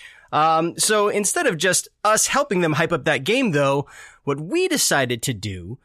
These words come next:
was take a look at some of the, let's say, more obscure characters to grace,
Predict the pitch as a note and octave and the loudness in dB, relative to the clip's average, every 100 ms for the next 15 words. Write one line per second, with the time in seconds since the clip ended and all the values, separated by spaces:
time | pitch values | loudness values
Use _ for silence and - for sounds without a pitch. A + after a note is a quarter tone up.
0 | _ _ _ - E3+ - B3 C#4+ C#4 F3+ | _ _ _ -4 -2 -2 -2 -2 -2 0
1 | C#3+ D3 - _ _ _ - D#3+ - - | 0 -2 -8 _ _ _ -2 0 2 2
2 | G3 F#3 F3 D3+ C3+ D#3+ D#3+ D#3+ C#3 _ | 2 2 0 -2 -2 0 0 -2 -4 _
3 | _ _ _ F#4+ G4 - C4+ B3 A3+ A3 | _ _ _ -4 -2 0 2 2 2 0
4 | A3+ F3+ - - - F#3 F#3+ D3+ B2+ C#3+ | 0 0 0 -2 -2 0 2 0 0 0
5 | B2 A2 - A2+ G2+ - C#3 B2+ A#2 - | 0 0 -2 -4 -4 -4 -2 0 0 0